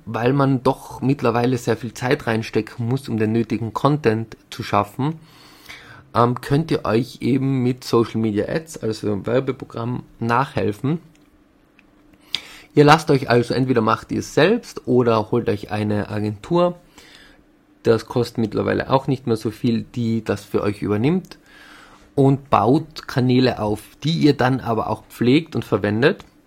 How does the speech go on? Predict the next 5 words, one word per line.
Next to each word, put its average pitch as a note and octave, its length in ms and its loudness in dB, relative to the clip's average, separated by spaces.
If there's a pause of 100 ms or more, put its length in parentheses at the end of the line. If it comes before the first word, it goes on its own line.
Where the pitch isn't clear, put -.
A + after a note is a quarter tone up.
(1200)
Oft - 420 4
empfiehlt C3 400 -2
sich, - 360 -6
ähm, A2 280 2
einfach A2 640 0